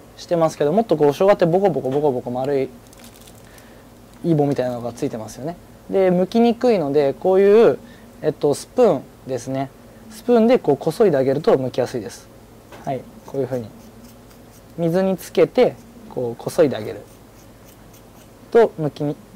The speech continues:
えー、やすいです。で、イボがもっとお-、多い、なんかボコボコした生姜だと、もう一回りちっ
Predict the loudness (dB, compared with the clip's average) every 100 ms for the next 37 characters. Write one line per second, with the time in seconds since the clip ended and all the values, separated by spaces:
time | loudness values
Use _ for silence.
0 | -6 0 0 0 -4 -6 -6 -12 -2 -2
1 | -2 -10 -20 -20 -20 -20 -20 -20 -4 0
2 | 4 4 4 4 4 0 0 2 4 0
3 | -4 0 4 6 4 2 -2 -4 0 4
4 | 4 4 2 -2 -2 -4 -4 -8 0 2
5 | 4 2 4 2 2 2 2 2 0 0
6 | -2 -6 -10